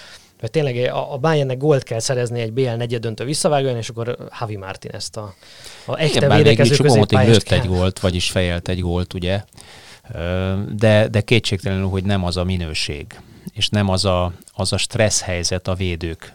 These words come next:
Speaker 2: szempontjából. Tehát azért nem mindegy, hogy, hogy kit kell fogni.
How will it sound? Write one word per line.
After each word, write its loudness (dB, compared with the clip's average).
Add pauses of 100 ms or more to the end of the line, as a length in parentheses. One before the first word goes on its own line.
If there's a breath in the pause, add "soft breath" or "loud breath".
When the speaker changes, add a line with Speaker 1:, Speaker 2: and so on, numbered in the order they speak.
Speaker 2:
szempontjából. -8
Tehát -8
azért -6
nem 0
mindegy, -2
hogy, -10
hogy -12 (560)
kit -6
kell -6
fogni. -10